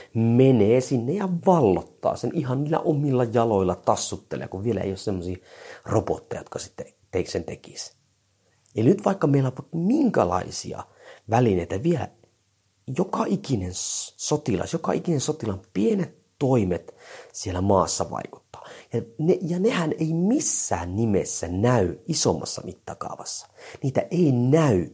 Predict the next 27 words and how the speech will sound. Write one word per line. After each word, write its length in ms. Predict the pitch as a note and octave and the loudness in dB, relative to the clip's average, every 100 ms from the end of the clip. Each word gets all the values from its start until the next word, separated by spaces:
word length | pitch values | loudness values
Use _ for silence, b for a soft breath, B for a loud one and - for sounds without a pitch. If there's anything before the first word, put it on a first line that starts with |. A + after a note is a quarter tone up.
| - | -2
yleisölle. 800 | B2 F#2+ F#2 F#2 - - - - _ _ _ _ _ - | 2 2 2 -2 -6 -10 -14 -18 _ _ _ _ _ -2
Ja 60 | |
nyt 100 | A2 | 0
voi 120 | G2+ F2+ | 0 0
ajatella 300 | G2 F#2 E2+ | 0 0 0
sitä 140 | F2 | -4
sotajuttua, 580 | - - F2 D#2+ - F2 | -4 -4 -4 -6 -8 -6
niin 180 | - - - | -6 -10 -8
niitä 280 | G#2 G2+ A#2 | -6 -2 0
ei 80 | |
näy 320 | B2 A#2+ A2+ G2 | 0 0 0 -2
siellä 320 | - E2 - | -2 -4 -4
somessa. 680 | - - F2+ - - - - _ _ _ _ _ _ _ _ _ B B B B - | -4 -2 -2 -4 -12 -14 -16 _ _ _ _ _ _ _ _ _ B B B B -8
Mut 80 | A#2 | -2
siellä 200 | B2 - | -2 -2
yksilötasolla, 720 | G3+ G#3 - D#3+ G2 F#2 F#2 | -2 -2 0 0 0 -4 -4
ryhmätasolla 800 | G#2 G3 A#2+ F#2+ G2+ G#2+ A#2+ C#3 | -2 -2 -2 -4 -4 -4 -2 -4
on 80 | E3+ | -4
ihan 140 | A#3 G3+ | -6 -4
järkettävän 720 | C4 B3+ - B2+ - B2+ D#3 - | -2 -2 -4 -8 -8 -8 -6 0
elintärkeä 840 | B3 A3 C#3 G2 F2+ F2+ - F#2 - B B B B B | 2 4 2 -2 -6 -6 -8 -10 -10 B B B B B
niinku 420 | A#2+ G#2 A#2 - b b - | -4 -2 -2 -4 b b 2
merkitys. 460 | B2 F#2 F2+ C#2+ | 4 4 -2 -2
Eli 180 | B2 C#3 | -2 2
jos 100 | A3 | 2
ajatellaan 340 | A#3 A#3 D#3 D#3 | 4 4 2 0
vaikka 180 | C#3+ | -2